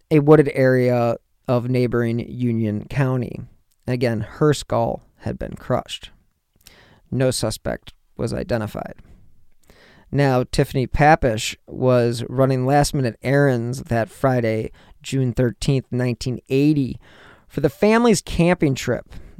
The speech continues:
And according to Mary Grace, Tiffany offered to walk to the store for hamburger buns. And in the article, it was when she was in the checkout line that she stepped aside to let an elderly woman pay for her groceries.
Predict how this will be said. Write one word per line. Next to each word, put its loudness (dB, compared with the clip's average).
And -4
according 0
to -2
Mary 0
Grace, -2
Tiffany 2
offered 2
to -2
walk 6
to -4
the -4
store 2
for -4
hamburger 0
buns. -8
And -4
in 4
the 8
article, 6
it -2
was 0
when 2
she -2
was 0
in -2
the -4
checkout 2
line 0
that -4
she -10
stepped 0
aside 4
to -6
let 0
an -4
elderly 0
woman 0
pay -2
for -2
her -2
groceries. 4